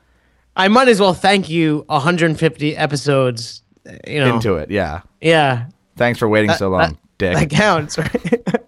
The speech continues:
Speaker 1: <laughs>
Speaker 2: Why? All right. I, you know, I really don't understand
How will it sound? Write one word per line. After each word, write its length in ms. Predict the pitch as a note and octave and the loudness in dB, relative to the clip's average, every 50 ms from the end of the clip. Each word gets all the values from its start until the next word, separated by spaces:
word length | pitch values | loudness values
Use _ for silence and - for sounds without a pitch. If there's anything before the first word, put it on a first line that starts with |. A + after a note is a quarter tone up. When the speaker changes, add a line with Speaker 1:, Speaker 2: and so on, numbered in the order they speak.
| - D#3+ - _ _ _ _ _ _ - - | -10 -10 -10 _ _ _ _ _ _ -8 -4
Speaker 1:
<laughs> 640 | - - D#3 - - G#3+ G#3 G3 G3+ F#3 - - - | 0 2 2 2 2 0 -2 -4 -6 -8 -8 -4 0
Speaker 2:
Why? 400 | C#3+ C#3+ D3 D3+ D#3 - D#3 C#3+ D#3+ D3+ - | 2 4 6 6 6 4 4 2 0 -2 0
All 100 | B2+ B2 | 2 2
right. 220 | A2+ G2+ G2 G2+ E3 D#3 - F3+ F3+ - - - | 2 2 2 0 -2 -4 -6 -10 -12 -4 2 4
I, 140 | C#3+ D#3+ F3+ | 4 4 4
you 160 | G#3 G3 F#3 | 2 0 2
know, 120 | E3+ E3+ E3 | 4 6 6
I 60 | E3 | 6
really 340 | E3 F3 G3+ G3 F#3 F3+ D#3+ | 6 6 6 6 6 4 2
don't 440 | - _ - D3 D3 C#3+ C#3+ C#3+ - | 0 _ 2 4 4 4 2 2 0
understand 880 | C#3 C3 C3 A#2+ A#2+ - - - B2 A#2 A#2 A#2 A2+ A2 G#2+ G#2 G2+ - | 0 0 0 0 -2 -4 -2 -2 0 2 2 2 0 0 -2 -4 -6 -10